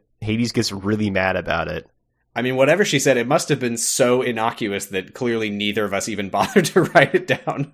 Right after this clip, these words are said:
Speaker 1: Yeah, it was just something like, "Yeah, I guess you did lose," and then he's, like, really pissed.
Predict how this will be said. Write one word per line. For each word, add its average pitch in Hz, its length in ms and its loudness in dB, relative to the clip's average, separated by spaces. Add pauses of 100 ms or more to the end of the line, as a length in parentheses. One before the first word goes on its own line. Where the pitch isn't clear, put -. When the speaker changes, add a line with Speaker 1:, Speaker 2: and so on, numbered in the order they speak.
Speaker 1:
Yeah, 214 300 6
it 190 140 2
was 190 180 2
just 220 160 2
something 214 280 2
like, 156 280 4
"Yeah, 170 180 6
I 160 80 4
guess 147 260 0
you 135 100 2
did 131 260 0
lose," 101 400 2
and 107 100 0
then 110 100 2
he's, 110 200 0
like, 104 220 2
really 101 340 0
pissed. - 640 -4